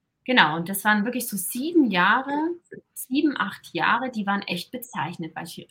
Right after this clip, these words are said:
oft krank war und die mich wirklich körperlich so viel gekostet haben, bis ich tatsächlich in den Genuss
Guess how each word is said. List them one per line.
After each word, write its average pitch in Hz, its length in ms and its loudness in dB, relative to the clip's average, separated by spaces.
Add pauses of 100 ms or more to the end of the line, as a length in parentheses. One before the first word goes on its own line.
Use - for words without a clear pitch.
(120)
oft - 400 4
krank 220 420 -2
war 247 320 2
und 202 180 -2
die 202 100 0
mich 202 240 -2
wirklich 208 260 -8
körperlich 220 640 -2
so 262 160 -4
viel 240 240 -4
gekostet - 640 -6
haben, 220 360 -8 (1200)
bis 277 320 0
ich - 380 -6
tatsächlich 233 1120 -4
in 220 140 2
den 202 120 2
Genuss 202 580 0